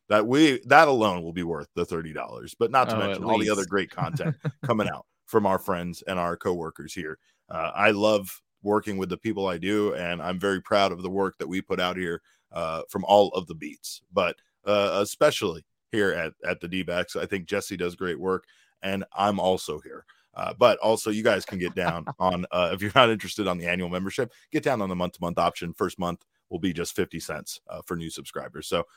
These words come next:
Speaker 1: hopefully you, you like what you see. And again, just like this with the streaming service, I hope we're worth your money, and I hope we're worth your time. And if we're not, then,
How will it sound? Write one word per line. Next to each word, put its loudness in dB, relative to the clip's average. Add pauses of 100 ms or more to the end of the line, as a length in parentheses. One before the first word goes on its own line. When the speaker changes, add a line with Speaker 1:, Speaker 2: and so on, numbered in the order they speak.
(120)
Speaker 1:
hopefully 0
you, -4
you 0
like 0
what -4
you -8
see. -8 (260)
And -4
again, -2
just -4
like 2
this -2
with -4
the -2
streaming -4
service, -2
I 2
hope 0 (240)
we're 6
worth 2
your -2
money, 2
and 0
I 0
hope -4
we're -2
worth -2
your -8
time. -4 (260)
And 0
if -2
we're 2
not, 2 (300)
then, -2